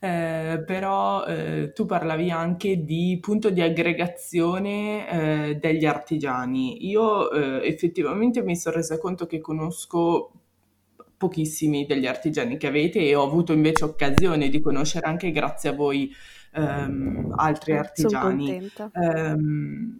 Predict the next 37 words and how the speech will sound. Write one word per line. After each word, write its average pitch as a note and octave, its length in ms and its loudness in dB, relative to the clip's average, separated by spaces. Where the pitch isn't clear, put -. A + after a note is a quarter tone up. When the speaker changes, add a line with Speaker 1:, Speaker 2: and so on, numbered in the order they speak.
Speaker 1:
che A#3 160 2
progetti, A3+ 1160 0
che G#3 140 0
progetti B3+ 460 0
ci C#4 120 0
sono D3+ 300 0
per D3+ 140 -2
il D3 140 -4
futuro? D3 560 -6
Speaker 2:
Allora, A3 1120 2
eh, A3 100 -4
prima B3+ 280 -2
di C4 160 -4
tutto - 340 -2
ci B3+ 160 -2
piacerebbe G3+ 880 2
dare G3+ 220 0
inizio G#3 380 0
ai G3 80 2
workshop. F#3+ 880 0
Adesso G#3+ 440 4
purtroppo G#3+ 760 8
abbiam-, G3+ 400 4
eh, G#3 160 2
ne G#3 120 4
avevamo G#3+ 440 4
tre G#3+ 220 4
in A#3 100 -2
programma, G#3+ 540 2
ma B3 100 2
abbiam G3+ 280 0
dovuto F#3+ 640 4
sospenderli F3 840 0
per F3 160 -2
ovvie, F3 560 -6
ovvie E3+ 260 -8
ragioni. B3+ 480 -2